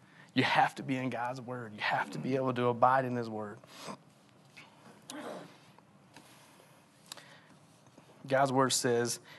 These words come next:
at the end of that verse, it says that, um, uh, that the man of God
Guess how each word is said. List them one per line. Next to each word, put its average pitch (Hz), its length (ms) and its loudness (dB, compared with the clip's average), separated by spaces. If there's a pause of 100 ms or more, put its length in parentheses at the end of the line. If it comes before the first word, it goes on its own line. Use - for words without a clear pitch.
(120)
at 120 120 -6
the 117 100 -2
end 127 160 2
of 120 80 -2
that 113 200 4
verse, 113 280 0
it 110 60 -2
says 117 420 2
that, 113 400 2
um, 107 320 -2 (500)
uh, 98 300 -4
that 113 240 -2
the 117 80 -2
man 127 380 4
of 107 120 -2
God 110 420 8